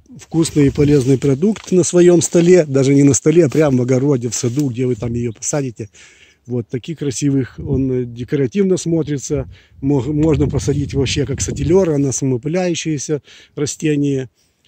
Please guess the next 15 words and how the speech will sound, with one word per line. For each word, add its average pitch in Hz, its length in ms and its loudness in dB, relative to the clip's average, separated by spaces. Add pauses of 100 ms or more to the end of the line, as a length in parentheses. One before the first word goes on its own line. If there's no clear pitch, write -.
(1200)
Ну 175 200 6
вот, 160 220 2
как-то 156 260 -2
так. 117 300 -6
Рекомендую 170 640 4
всем 185 280 2
выращивать 147 500 -2
мушмулу. 123 480 0 (260)
Садить 131 340 -8
себя 127 220 -6
на 123 100 -4
участке 170 640 -8
и 131 200 -10 (680)
кушать 135 340 -10
плоды. 117 360 -8